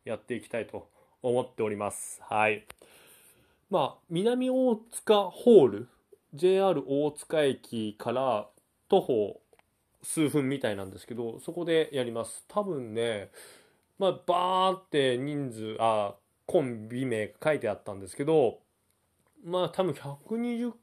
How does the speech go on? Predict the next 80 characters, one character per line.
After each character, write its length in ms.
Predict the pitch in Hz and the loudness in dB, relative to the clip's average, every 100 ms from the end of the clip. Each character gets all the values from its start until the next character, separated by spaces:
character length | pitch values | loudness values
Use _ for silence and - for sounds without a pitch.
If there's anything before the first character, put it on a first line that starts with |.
| - | -6
組 260 | 226 226 | -4 -2
ぐ 80 | 214 | 0
ら 160 | 220 160 | 2 4
い 120 | 123 | 2
い 40 | |
た 140 | 110 180 | -4 -8
ん 160 | 214 | -6
じ 60 | 170 | -4
ゃ 20 | |
な 140 | 127 117 | -4 -4
い 60 | |
の 80 | 110 | -6
か 80 | 101 | -6
な。 200 | 107 104 | -4 -4
僕 300 | 98 127 214 | -6 -8 -4
ら 80 | 156 | -4
九 320 | - 240 247 | -2 0 0
グ 100 | 220 | 0
ル 120 | 240 | -2
ー 40 | 170 | -2
プ 100 | 117 | -6
な 40 | |
の、 80 | 98 | -8
九 300 | - 156 147 | -2 0 2
グ 100 | 139 | 2
ル 100 | 127 | -2
ー 60 | - | -4
プ。 100 | - _ _ _ | -18 _ _ _
九 240 | - 262 | -2 -2
っ 20 | 208 | -2
て 80 | - | -4
言 100 | 120 | -6
っ 20 | |
て 160 | - 117 | -2 -2
も、 300 | 113 113 - - - _ | 0 0 -2 -14 -20 _
数 200 | - 202 | -4 0
字 80 | 202 | 2
じ 80 | 190 | 2
ゃ 40 | |
な 60 | 139 | 2
く 40 | |
て 80 | - | 2
ア 60 | 113 | 2
ル 60 | 135 | 4
フ 100 | 170 | 4
ァ 20 | |
ベ-、 140 | 165 - _ | 2 0 _
ア 80 | 131 | 0
ル 80 | 143 | 2
フ 80 | |
ァ 40 | 156 | 4
ベ 80 | 151 | 2
ッ 60 | |
ト 100 | 151 | 0
な 80 | 104 | -8
ん 80 | 95 | -4
で、 260 | 110 104 - _ _ _ _ _ - | -2 -2 -6 _ _ _ _ _ -6
A、 160 | 143 127 | -2 0
B、 180 | 135 | 0
C、 240 | 123 131 117 | -2 -4 -6
D、 360 | 120 117 123 | -6 -4 -4
E、 20 | 120 | -4
F、 160 | 113 | -8
G、 260 | 107 127 - - - | -6 -6 -6 -14 -6
H、 240 | 131 120 | -4 -2
I、 100 | 120 | -2
J、 160 | 110 120 | -2 -4
K、 120 | 120 117 | -4 -4
L、 160 | 120 117 | -2 -4
N、 240 | 117 117 | -4 -4
O、 240 | 127 117 - | -2 -2 -2
P、 300 | - 156 110 | 0 0 -2
Q 500 | - - 226 135 - _ _ _ _ _ _ _ _ - - - 175 - | 0 6 6 4 -2 _ _ _ _ _ _ _ _ -20 -20 -14 -10 0
グ 60 | 214 | 6
ル 140 | 185 | 6
ー 20 | 127 | 6
プ 260 | 143 - | -2 -2
な 80 | 123 | -4
の 60 | 113 | 2
で、 300 | 131 113 | 2 2